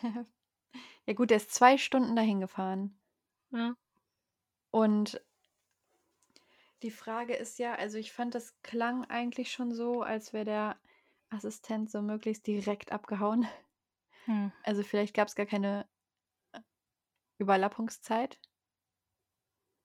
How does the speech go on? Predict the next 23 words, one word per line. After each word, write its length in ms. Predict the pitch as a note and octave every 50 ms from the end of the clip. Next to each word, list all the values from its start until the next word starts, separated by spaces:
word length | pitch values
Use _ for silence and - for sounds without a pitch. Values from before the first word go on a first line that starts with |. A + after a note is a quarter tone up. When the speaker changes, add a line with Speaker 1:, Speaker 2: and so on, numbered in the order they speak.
| _ _ _ -
Speaker 1:
Also 180 | A3+ G#3+ G#3
vielleicht 220 | G3+ - G#3 G3+ -
haben 80 | G#3
die 100 | G3 F#3+
gar 200 | G3 G3 F#3+ G3
nicht 120 | A3 G3+ -
miteinander 300 | - - G3+ G3 G3+ F#3+
geredet 340 | F#3+ G#3 G3+ G#3+ A#3+ B3+ -
und 100 | G3+ F3
er 180 | F#3+ F#3+ -
wartet 420 | A3 A3 A#3+ B3+ B3 - G3+ - -
halt 140 | F#3+ G3
quasi 340 | - - G3 F#3+ F#3+ F#3+ F#3
einfach, 420 | - F#3 F#3+ G3+ - G3+ G#3+ A3 - - - - - - -
dass 160 | - A3+ -
der 120 | - A3
Mario 440 | A3 A#3 A3+ A3+ A3+ A3 G3 F#3 F#3+
kommt. 400 | - - F#3 F#3+ G3+ A3 A#3 - _ _ _ _ _ _ _ _ _ _ _ _ _ _ _ _
Aber 100 | - -
der 100 | - -
ist 80 | G#2 -
schon 180 | - - G#3 -
weg. 320 | - - - _ - -